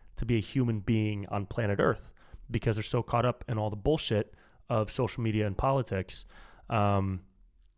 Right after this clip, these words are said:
and then also sometimes I wonder, dude, if I'm just so, if, if I'm just, like, extra wrapped up in it, uh, because I have to have my ear to the ground,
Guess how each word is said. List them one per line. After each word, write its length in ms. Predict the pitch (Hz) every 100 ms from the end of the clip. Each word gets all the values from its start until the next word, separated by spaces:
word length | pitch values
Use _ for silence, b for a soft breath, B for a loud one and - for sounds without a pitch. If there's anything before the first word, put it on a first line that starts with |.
| _ - - - 156
and 100 | 190
then 100 | 202
also 280 | 220 -
sometimes 420 | 190 226 226 269 165
I 40 |
wonder, 260 | 123 139 117
dude, 220 | 107 101
if 100 | -
I'm 120 | 127
just 280 | 135 - -
so, 240 | 139 131
if, 140 | 120 - - -
if 120 | -
I'm 120 | 135
just, 180 | 143 -
like, 220 | 120 - B B B -
extra 580 | 123 - - 151 139 135 b b b -
wrapped 360 | 127 117 -
up 220 | 117 113 - 135
in 120 | 113
it, 580 | 110 113 - - - - _ _ - - -
uh, 460 | 107 104 98 95 92
because 640 | - 117 - 110 107 104 95
I 80 | 110
have 220 | 101 127
to 80 | -
have 120 | 113
my 140 | 110 101
ear 160 | 117 113
to 60 |
the 80 | 104
ground, 560 | 95 101 110 160 -